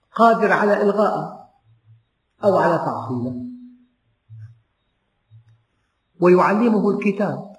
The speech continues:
الكتاب المنزل عليه، والحكمة يعني تطبيقه. حيثما وردت الحكمة مع الكتاب،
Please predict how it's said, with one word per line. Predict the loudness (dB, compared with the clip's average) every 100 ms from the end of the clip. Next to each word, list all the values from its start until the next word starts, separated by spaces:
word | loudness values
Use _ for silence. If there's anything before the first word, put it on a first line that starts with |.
| _ _ _ -20 -20 -20 -20 _ -20 -20 -20 -20 -18 -8
الكتاب | -6 -4 -2 0 -2 -2 -8 -18 -20 _ _ -6
المنزل | -2 0 0 0 0 0
عليه، | -2 -2 -2 -4 -10 -18 -20 _ -20 _ _ _ _ _ 0
والحكمة | 0 2 0 2 -4 -4 -8 -18 -20 _ _ _ _ _ -18 -18 -20 -20 -20 -20 -12 -6
يعني | -2 0
تطبيقه. | 2 2 2 -2 -2 -4 -6 -12 -16 -18 -18 -14 -12 -12 -16 -12 -12 -12 -16 _ _ _ _ _ _ _ _ _ _ _ _ _
حيثما | -8 -2 0 2 2 2
وردت | 0 2 2 0 -4 -6
الحكمة | -8 -8 -8 -6 -4 -2
مع | -2 -2
الكتاب، | -4 -4 -4 -2 -4 -6